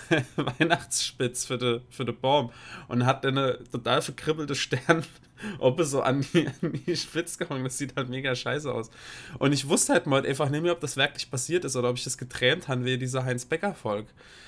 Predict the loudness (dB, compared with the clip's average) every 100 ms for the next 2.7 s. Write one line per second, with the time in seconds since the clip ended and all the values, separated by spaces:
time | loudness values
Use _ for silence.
0 | -20 -4 2 4 4 4 4 2 0 -4
1 | -2 0 0 0 -2 -4 -6 -6 -4 -6
2 | -6 -4 2 4 4 0 -4